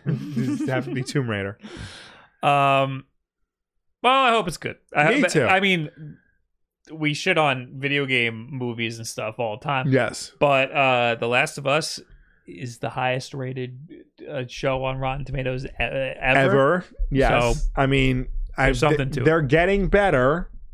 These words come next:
Speaker 2: Mm-hmm.
Speaker 1: obviously. I think, you know, this could be another step towards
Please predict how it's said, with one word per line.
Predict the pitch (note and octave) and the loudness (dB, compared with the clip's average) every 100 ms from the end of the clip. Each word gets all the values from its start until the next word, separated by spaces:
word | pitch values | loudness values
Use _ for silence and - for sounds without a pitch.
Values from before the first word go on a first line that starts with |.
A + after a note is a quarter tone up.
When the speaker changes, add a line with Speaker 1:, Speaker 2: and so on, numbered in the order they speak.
| - | -10
Speaker 2:
Mm-hmm. | C#3 B2+ | -8 0
Speaker 1:
obviously. | C#3 C3+ - B2+ A#2 - A#2 A2 C3+ E3+ - _ _ - | 2 2 2 2 2 -2 -2 -2 -2 -8 -14 _ _ 0
I | B2+ | 0
think, | A#2+ D#3 C#3+ B2 - - C#3+ C3 - | 2 2 2 -2 -12 -10 -8 -10 0
you | C#3+ | 2
know, | B2+ B2+ | 4 2
this | B2+ - | -2 -4
could | C3 | -4
be | C3 | -2
another | B2+ B2 A#2+ B2+ C3 C3 | -2 -2 -2 0 0 -2
step | - A#2+ - | -8 -10 -10
towards | - C3 A#2 A2+ - - - | -8 -6 -4 -6 -14 -18 -20